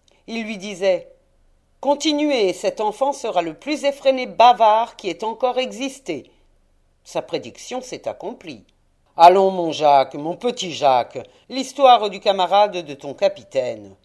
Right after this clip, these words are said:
Je ne m'y refuserai pas, mais vous ne la croirez point. Elle est donc bien merveilleuse. Non,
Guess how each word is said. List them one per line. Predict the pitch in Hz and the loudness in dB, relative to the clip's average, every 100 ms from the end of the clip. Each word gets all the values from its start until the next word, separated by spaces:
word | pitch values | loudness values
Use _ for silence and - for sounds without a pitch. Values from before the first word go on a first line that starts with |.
| _ _ | _ _
Je | 180 202 | -10 -6
ne | 240 233 | -4 -4
m'y | 233 | -6
refuserai | 220 208 208 196 165 185 226 | -4 -6 -6 -8 -2 -2 0
pas, | 349 320 - _ _ | 0 0 -6 _ _
mais | 190 | -8
vous | 202 208 | -8 -4
ne | 196 | 2
la | 170 | 2
croirez | 170 180 143 143 | 2 0 0 -2
point. | - 135 107 _ _ _ _ _ _ _ _ | -8 -14 -16 _ _ _ _ _ _ _ _
Elle | - 117 | -8 -8
est | 120 | -6
donc | 139 | -8
bien | 131 143 | -4 -4
merveilleuse. | 151 175 339 294 160 127 104 110 - _ _ _ _ - | -2 -2 -2 -2 -2 -4 -8 -14 -16 _ _ _ _ -14
Non, | 196 269 | -10 -10